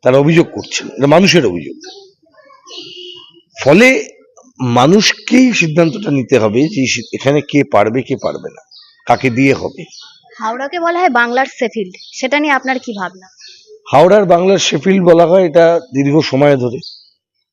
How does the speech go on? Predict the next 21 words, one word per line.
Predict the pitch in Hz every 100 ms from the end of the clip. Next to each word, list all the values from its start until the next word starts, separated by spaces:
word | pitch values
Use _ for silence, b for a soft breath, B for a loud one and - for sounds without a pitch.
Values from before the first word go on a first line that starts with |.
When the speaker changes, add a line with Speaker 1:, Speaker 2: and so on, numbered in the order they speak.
| -
Speaker 1:
হাওড়ায় | 123 131 139
বড় | 123 127
বড় | 131 135
জুট | 113 120 110
মিল | 139 127
ছিল, | 127 127
হাওড়ায় | 123 117 117
বড় | 110 117
বড় | 120 117
কারখানা | 110 120 143 143
ছিল, | - 120 120
হাওড়ায় | 113 104 107 107
অনুসারী | 123 131 139
শিল্প | 127 127 110 117
ছিল, | - 104 - - - _ _ _ - - -
কিন্তু | 139 143
কেন | - 151 185
শিল্পগুলো | - 160 147 156 160
বন্ধ | 123 120 120
হয়ে | 110 113
গেল? | 101 95